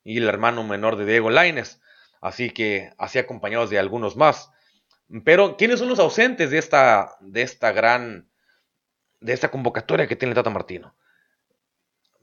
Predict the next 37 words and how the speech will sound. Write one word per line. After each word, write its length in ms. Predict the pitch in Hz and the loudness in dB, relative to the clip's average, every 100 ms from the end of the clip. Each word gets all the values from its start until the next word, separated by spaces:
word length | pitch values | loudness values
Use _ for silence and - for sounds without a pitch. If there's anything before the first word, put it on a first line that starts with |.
| 92 - | _ 4
Para 200 | 135 135 | 4 6
mí, 320 | 196 294 - _ _ _ _ _ | 2 -2 -6 _ _ _ _ _
sin 180 | - 135 | -10 2
duda 140 | 185 | 6
alguna, 420 | 165 156 190 202 - | 6 6 4 2 4
hay 160 | 143 | 2
dos 140 | 160 180 | 4 0
mexicanos 480 | 143 120 156 170 - | -2 0 2 0 0
que 100 | 139 | -2
han 80 | |
demostrado 360 | 156 123 - 143 | 0 -4 0 0
una 180 | 156 139 | 0 -2
calidad 280 | 107 113 135 | 2 4 4
impresionante 720 | 117 - 104 113 127 135 110 | 2 -4 -4 0 0 0 -4
en 60 | |
lo 100 | 98 | -6
que 100 | - | -2
van 180 | 104 120 | 0 2
de 100 | 104 | 0
diez 180 | 110 110 | -4 -4
jornadas 460 | 104 104 117 117 | -8 -2 2 2
de 60 | 98 | 0
la 80 | 95 | -6
Liga 200 | 110 110 | -6 -8
Mexicana, 580 | 95 82 113 123 131 _ _ _ _ _ _ | -10 -4 -2 0 -4 _ _ _ _ _ _
eh, 520 | - 98 98 95 90 - _ _ _ _ _ | -10 -4 -4 -4 -6 -14 _ _ _ _ _
y 140 | - 117 | -14 -8
que 120 | 120 | -4
a 40 | |
lo 100 | 113 | -2
me-, 180 | 113 135 | -2 -4
y 140 | 117 120 | -4 -6
que 320 | 104 98 95 | -2 0 0
hasta 320 | 95 92 - | 0 -4 -6
ahorita 280 | 104 143 139 | -6 -6 -4
no 120 | 123 | -4
fueron, 400 | 123 139 135 - | -4 -4 -6 -12